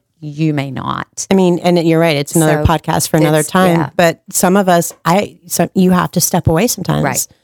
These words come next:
Speaker 2: I mean, you know, I had a child. I had to st-, I couldn't be Johnny on the spot for a good
Speaker 1: Right.
Speaker 2: year after my daughter was born. And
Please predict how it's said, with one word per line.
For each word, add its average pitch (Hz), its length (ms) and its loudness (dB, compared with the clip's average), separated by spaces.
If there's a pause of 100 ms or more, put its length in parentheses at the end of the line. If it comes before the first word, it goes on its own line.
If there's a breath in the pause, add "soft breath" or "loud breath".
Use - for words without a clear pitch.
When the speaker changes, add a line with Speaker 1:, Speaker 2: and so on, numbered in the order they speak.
(400)
Speaker 2:
I 190 60 -2
mean, 170 160 2
you 170 80 2
know, 170 40 2
I 160 80 2
had 180 100 2
a 190 60 0
child. 202 320 0
I 175 120 0
had 190 160 2
to 190 80 0
st-, - 280 -4
I 190 80 4
couldn't 190 320 0
be 196 100 4
Johnny 180 300 2
on 175 80 4
the 165 80 2
spot - 380 -2
for 165 100 0
a 156 60 0
good 160 180 0
Speaker 1:
Right. 156 140 -8
Speaker 2:
year 160 360 2 (120)
after 160 240 -2
my 156 100 2
daughter 156 300 0
was 156 160 -4
born. 160 340 0 (460 loud breath)
And 175 260 2